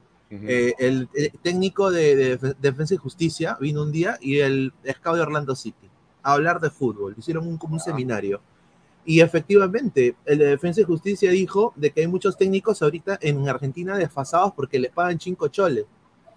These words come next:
Speaker 2: De que, de que ahora ya no, lo-, los técnicos nuevos que salen son exjugadores porque tienen plata y se financian ellos mismos. Ya no hay lo que
Speaker 1: Argentina.
Speaker 2: era antes, que salían Menotti, Bilardos.
Speaker 1: Ah.
Speaker 2: O sea, ahora, a-,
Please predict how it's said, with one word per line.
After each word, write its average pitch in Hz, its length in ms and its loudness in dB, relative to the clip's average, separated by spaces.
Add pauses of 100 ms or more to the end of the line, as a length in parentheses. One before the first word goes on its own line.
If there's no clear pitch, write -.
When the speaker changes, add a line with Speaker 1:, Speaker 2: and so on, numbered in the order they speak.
(560)
Speaker 2:
De 156 160 2
que, 151 280 6
de 143 140 4
que 151 160 6
ahora 151 460 2
ya 160 180 -2
no, 185 240 -4
lo-, 143 160 -2
los 135 140 -2
técnicos 185 400 -2
nuevos 202 300 0
que 170 100 -2
salen 196 340 2
son 185 200 -4 (120)
exjugadores 202 840 2
porque 139 220 -10
tienen 170 280 -2
plata 185 340 0
y 185 40 0
se 147 120 -6
financian 147 400 -6
ellos 143 240 -2
mismos. 131 540 -4 (400)
Ya 175 180 0
no 185 220 0
hay 196 120 2
lo 147 100 2
que 147 60 -8
Speaker 1:
Argentina. 143 260 2
Speaker 2:
era 160 80 0
antes, 131 420 -4
que 135 180 -2
salían 151 380 0
Menotti, 135 580 -2
Bilardos. 120 880 -2 (240)
Speaker 1:
Ah. 160 300 0
Speaker 2:
O 135 60 0
sea, 127 240 2 (200)
ahora, 156 400 6
a-, 135 120 4